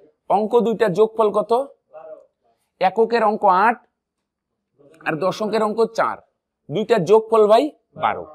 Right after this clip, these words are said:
প্রথম কন্ডিশন। আর দ্বিতীয় কন্ডিশন কি বলছে? অঙ্ক, অঙ্ক দুটা যদি স্থান পরিবর্তন করি, স্থান পরিবর্তন মানে উল্টায় দেওয়া হয়, তাহলে কত হয়? চুরাশি।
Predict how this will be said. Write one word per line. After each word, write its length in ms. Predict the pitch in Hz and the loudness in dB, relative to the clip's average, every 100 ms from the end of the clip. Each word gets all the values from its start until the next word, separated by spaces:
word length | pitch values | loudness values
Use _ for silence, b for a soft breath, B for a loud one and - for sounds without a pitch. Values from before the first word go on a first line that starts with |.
| - | -6
প্রথম 240 | 196 214 226 196 | -4 -2 0 0
কন্ডিশন। 420 | 160 131 - 87 76 _ _ _ _ _ _ _ _ - | 0 -2 -6 -20 _ _ _ _ _ _ _ _ _ -10
আর 80 | 151 139 | -8 -6
দ্বিতীয় 280 | 202 254 277 240 | -4 2 2 4
কন্ডিশন 400 | 254 254 - 247 | 0 0 -2 -4
কি 80 | 254 196 | -2 -2
বলছে? 200 | 185 202 - - | -2 -4 -6 -2
অঙ্ক, 220 | 208 233 - 226 - _ _ _ _ _ _ 185 | -2 -2 0 -2 -2 _ _ _ _ _ _ -2
অঙ্ক 200 | 233 226 247 | -2 2 2
দুটা 200 | 247 214 214 | 2 2 2
যদি 160 | 240 247 - | 0 -2 -6
স্থান 260 | - 208 240 262 | -6 -2 0 2
পরিবর্তন 460 | 269 262 262 254 233 | 4 4 4 2 -2
করি, 140 | 185 151 - | -2 -4 -6
স্থান 200 | 190 226 220 | -4 -2 0
পরিবর্তন 400 | 247 240 220 240 | 2 2 0 -2
মানে 120 | 240 247 240 | -2 -4 -2
উল্টায় 360 | 262 262 269 233 | 0 2 2 2
দেওয়া 180 | 185 131 | 2 0
হয়, 140 | 120 190 _ _ | -2 -8 _ _
তাহলে 160 | 180 196 | -4 -2
কত 100 | 214 175 | -2 -2
হয়? 120 | 151 - | -6 -2
চুরাশি। 380 | 190 196 - | -2 -2 -4